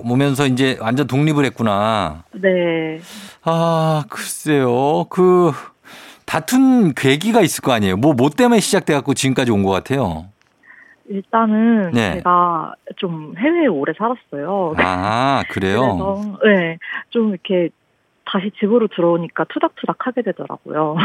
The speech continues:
Speaker 2: <laughs>
Speaker 1: 아, 자, 사실 그래요. 해외에서 얼마나 살았는데요?
Speaker 2: 저 한 십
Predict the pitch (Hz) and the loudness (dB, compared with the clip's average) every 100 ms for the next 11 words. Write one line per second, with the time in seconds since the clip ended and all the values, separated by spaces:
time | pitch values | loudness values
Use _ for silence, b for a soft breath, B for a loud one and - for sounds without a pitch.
0 | - - 170 95 101 104 - - - 180 | -2 -6 -8 -4 -2 -2 -4 -8 -4 -2
1 | 170 - 117 110 175 190 180 160 143 110 | -2 0 0 2 2 2 2 2 2 2
2 | 135 151 127 104 87 80 76 76 87 _ | 2 2 0 -2 -2 -2 -4 -8 -14 _
3 | _ _ _ _ _ _ _ - 196 185 | _ _ _ _ _ _ _ -10 -2 0
4 | 185 185 175 156 151 - | 0 -2 -2 -6 -8 -6